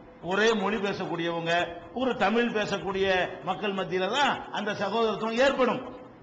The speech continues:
ஹஜ்ஜிங்கிற கடமையின் மூலமாக என்ன ஏற்படும்? சர்வதேசத்துல உள்ள மக்கள் அங்க வருவாங்க.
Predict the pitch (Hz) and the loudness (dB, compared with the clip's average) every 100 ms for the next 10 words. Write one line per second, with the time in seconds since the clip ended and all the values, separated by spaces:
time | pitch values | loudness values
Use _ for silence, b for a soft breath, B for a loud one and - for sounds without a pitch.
0 | - - - - - 202 302 285 262 233 | -20 -20 -20 -4 -4 -2 -2 2 4 4
1 | 190 214 214 208 196 185 175 165 147 170 | 4 2 2 0 0 0 2 2 2 4
2 | 247 262 - 196 220 214 196 202 202 214 | 4 4 0 -4 -2 -2 0 0 2 2
3 | 233 214 - - - - - - - - | 2 0 -4 -12 -18 -20 -20 -20 -20 -2
4 | 160 202 208 175 208 247 - 233 - 220 | 0 2 0 2 4 4 4 0 0 0
5 | 208 202 208 185 185 226 190 160 151 123 | 0 0 -2 -2 -2 -4 -2 -2 -2 -4